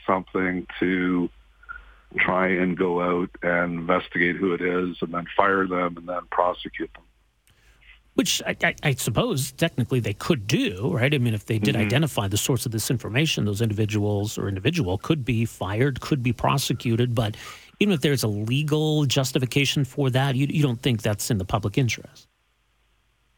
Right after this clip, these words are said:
Speaker 1: I don't. I, I think, you know, there's some discretion there. I think they, they may have to have the appearance of an investigation, both internally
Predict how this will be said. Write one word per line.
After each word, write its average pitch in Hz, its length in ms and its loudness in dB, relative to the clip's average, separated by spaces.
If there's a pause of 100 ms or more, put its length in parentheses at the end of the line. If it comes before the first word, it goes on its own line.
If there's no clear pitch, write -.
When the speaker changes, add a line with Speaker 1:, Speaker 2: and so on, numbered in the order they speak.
(120)
Speaker 1:
I 120 120 2
don't. 113 500 0
I, 117 320 0
I 117 100 0 (100)
think, 123 220 2 (160)
you 117 80 -2
know, 107 140 2
there's 101 180 -2
some 110 140 0
discretion 104 640 0
there. 123 260 2
I 113 60 -2
think - 260 -6
they, 98 260 -2 (180)
they 98 240 0
may 98 220 -2
have 98 280 0
to 95 340 0 (420)
have 92 180 2
the 95 100 2
appearance 110 500 -2
of 113 100 -2
an 113 100 2
investigation, 110 1160 -2 (580)
both 95 280 2
internally 101 580 2